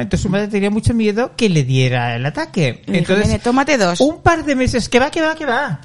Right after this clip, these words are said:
Speaker 1: Un par de meses antes de la boda empezó ella por su cuenta a echarle las gotas en la comida,
Speaker 2: Qué fuerte, tío.
Speaker 1: Ese tipo de cosas, ¿no?
Speaker 2: <laughs>
Speaker 1: Entonces, yo llegué a la boda, <laughs> monísima,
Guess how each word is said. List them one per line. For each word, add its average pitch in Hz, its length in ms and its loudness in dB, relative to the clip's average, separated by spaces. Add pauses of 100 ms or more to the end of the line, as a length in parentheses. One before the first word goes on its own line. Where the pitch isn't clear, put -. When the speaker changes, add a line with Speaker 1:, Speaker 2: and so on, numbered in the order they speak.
(160)
Speaker 1:
Un 247 120 2
par 294 160 2
de 277 80 -2
meses 247 300 0
antes 214 460 2
de 240 100 -2
la 226 140 0
boda 214 240 0
empezó 208 580 0
ella 208 240 2
por - 160 0
su 190 120 2
cuenta 190 480 0
a - 80 -2
echarle 190 340 0
las 151 180 0
gotas 190 640 -2 (800)
en 170 160 4
la 147 100 2
comida, 185 680 0 (480)
Speaker 2:
Qué 170 120 -4
fuerte, 147 440 -8
tío. 156 80 -12 (440)
Speaker 1:
Ese 202 200 2
tipo 208 220 -2
de 185 160 0
cosas, 143 400 0
¿no? 202 240 0
Speaker 2:
<laughs> 247 80 -4
Speaker 1:
Entonces, 226 800 2
yo 151 240 2
llegué 123 280 -2
a 120 60 -2
la 131 140 0
boda, 208 500 0 (840)
<laughs> - 1000 -12
monísima, 120 640 -2